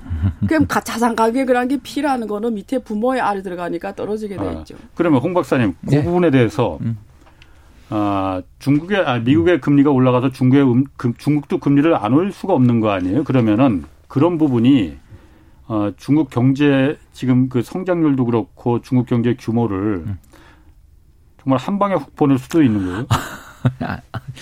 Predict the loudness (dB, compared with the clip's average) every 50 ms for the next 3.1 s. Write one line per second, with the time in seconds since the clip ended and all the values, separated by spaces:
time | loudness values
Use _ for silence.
0 | -12 -8 -6 -6 -6 -6 -8 -10 -4 0 0 0 2 2 2 2 2 0 0 -2
1 | -2 -6 -8 -4 -2 0 2 2 2 2 0 2 2 2 2 2 2 2 0 2
2 | 2 2 2 2 2 0 -2 -2 -2 0 2 2 4 2 2 0 2 0 0 -2
3 | -4